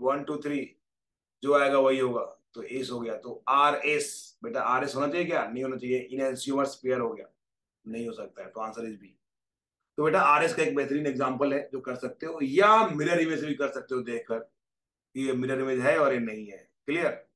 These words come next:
थोड़ा rotate करके, थोड़ा घुमा कर देख सकते हो बेटा,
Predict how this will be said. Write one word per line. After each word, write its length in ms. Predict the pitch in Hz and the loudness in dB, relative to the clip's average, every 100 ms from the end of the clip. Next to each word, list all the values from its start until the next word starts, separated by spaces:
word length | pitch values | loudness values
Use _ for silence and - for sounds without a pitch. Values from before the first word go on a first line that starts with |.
| _ | _
थोड़ा 200 | 117 131 123 127 | -4 -2 -2 -4
rotate 340 | 127 143 - | 0 0 0
करके, 280 | 135 123 131 127 | -2 -2 -2 -2
थोड़ा 140 | 123 | -4
घुमा 340 | 113 117 123 123 | -4 -2 0 0
कर 220 | 120 120 117 | -2 -4 -6
देख 140 | 117 | -10
सकते 280 | - - - | -12 -18 -16
हो 80 | 98 | -16
बेटा, 220 | 92 _ | -16 _